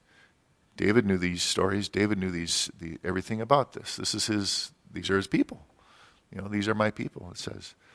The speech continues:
Isaac, Jacob, the descendants of Israel, to be his people and inherit the land. And David's talking about that. The prophets who were giving God's word for all to hear. And now through the resurrection of Jesus Christ, who,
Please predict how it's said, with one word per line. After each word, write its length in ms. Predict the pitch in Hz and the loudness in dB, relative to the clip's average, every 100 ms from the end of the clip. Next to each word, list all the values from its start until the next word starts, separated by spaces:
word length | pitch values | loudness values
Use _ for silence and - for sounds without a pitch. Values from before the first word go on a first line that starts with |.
| - - _ | -20 -20 _
Isaac, 600 | - 104 117 104 - - - | 10 10 10 6 2 -6 4
Jacob, 540 | 107 120 107 87 - | 6 6 6 2 2
the 100 | 95 | 0
descendants 560 | 90 90 113 107 98 101 | 2 4 4 4 2 4
of 100 | 98 | 6
Israel, 340 | 117 113 90 | 6 6 4
to 120 | - | 4
be 200 | 95 123 | 2 4
his 180 | 131 98 | 6 4
people 360 | - 101 92 87 | 0 -4 -2 -2
and 120 | 90 | -2
inherit 460 | 92 - 123 139 | -2 4 6 6
the 80 | - | 2
land. 460 | 92 87 87 82 - _ _ _ _ - | 0 0 -2 -6 -12 _ _ _ _ -18
And 100 | 92 | -10
David's 320 | 92 95 92 | -4 -4 -2
talking 340 | - 98 - 95 | 2 4 2 -4
about 260 | 90 92 | -6 -6
that. 240 | - - - _ _ - - _ _ | -8 -12 -12 _ _ -20 -20 _ _
The 100 | 101 | -8
prophets 800 | - 123 143 - 175 - - - - _ _ _ | 8 12 12 10 4 4 2 0 -6 _ _ _
who 120 | 101 | -4
were 120 | 101 | -2
giving 520 | 92 113 120 127 120 - - | 4 4 4 0 -4 -10 2
God's 400 | 104 104 101 98 | 6 8 6 2
word 420 | 98 113 92 - | 4 6 4 0
for 160 | - 95 | 0 4
all 220 | 95 98 | 4 2
to 140 | - | -2
hear. 480 | 90 123 120 87 87 _ _ _ _ _ _ _ _ _ - - | -4 2 2 2 -6 _ _ _ _ _ _ _ _ _ -20 -6
And 160 | 95 | 4
now 180 | 107 110 | 8 8
through 220 | 107 - | 8 4
the 100 | 107 107 | 4 10
resurrection 640 | 107 98 107 107 - 104 | 10 10 8 8 6 2
of 80 | 90 | 2
Jesus 400 | 107 98 92 - | 2 2 0 0
Christ, 380 | - - 117 | 2 2 2
who, 120 | - | -2